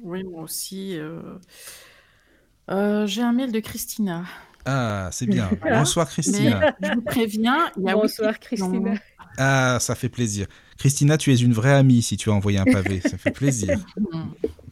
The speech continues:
Speaker 1: Coucou la famille du Lotus, j'espère que toute la fine équipe se porte à merveille comme toujours. Alors, une fois n'est pas coutume, je vous fais un grand coucou de Belgique et je vais profiter pour poser mes petites questions.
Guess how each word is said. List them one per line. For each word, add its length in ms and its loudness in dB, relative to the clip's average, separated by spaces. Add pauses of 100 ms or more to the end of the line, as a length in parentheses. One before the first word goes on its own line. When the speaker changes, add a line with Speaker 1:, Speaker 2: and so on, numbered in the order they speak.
(800)
Speaker 1:
Coucou 260 -4
la 140 0
famille 280 -4
du 120 -4
Lotus, 420 -6
j'espère 360 -6
que 100 -10
toute 160 -14
la 100 -2
fine 240 -8
équipe 340 -8
se 120 -8
porte 240 -8
à 80 -2
merveille 420 -4
comme 220 0
toujours. 600 -8
Alors, 360 -2
une 160 2
fois 200 -2
n'est 120 0
pas 140 -2
coutume, 400 -8
je 100 -8
vous 120 -4
fais 180 -10
un 100 0
grand 240 -2
coucou 260 -8
de 100 -2
Belgique 600 -4
et 100 -4
je 120 -6
vais 100 -6
profiter 560 -6
pour 160 -16
poser 300 -2
mes 140 -2
petites 440 -8
questions. 640 -10